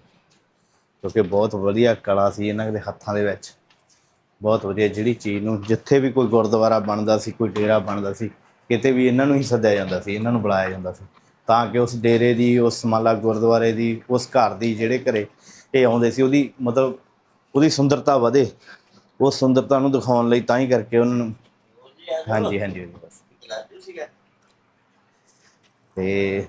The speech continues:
ਬਸ ਇਹ ਉਹਨਾਂ ਦਾ ਪਕਾ-, ਪੁਰਾਣਾ ਮਕਾਨ ਆ। ਉਸ ਤੋਂ ਬਾਅਦ ਹੁਣ ਤੁਹਾਨੂੰ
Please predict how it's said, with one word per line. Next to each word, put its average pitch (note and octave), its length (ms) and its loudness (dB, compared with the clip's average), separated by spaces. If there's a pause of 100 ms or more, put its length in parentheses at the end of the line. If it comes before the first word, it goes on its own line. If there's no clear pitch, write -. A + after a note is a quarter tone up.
ਬਸ G#2 240 0
ਇਹ B2 160 4
ਉਹਨਾਂ A#2 180 0
ਦਾ A2+ 80 2
ਪਕਾ-, G#2 280 -6
ਪੁਰਾਣਾ G2+ 320 -4
ਮਕਾਨ G2 380 -6
ਆ। G2+ 60 -10 (1900)
ਉਸ C3 140 2
ਤੋਂ C#3 140 2
ਬਾਅਦ B2+ 220 4
ਹੁਣ C3 220 0
ਤੁਹਾਨੂੰ B2 480 0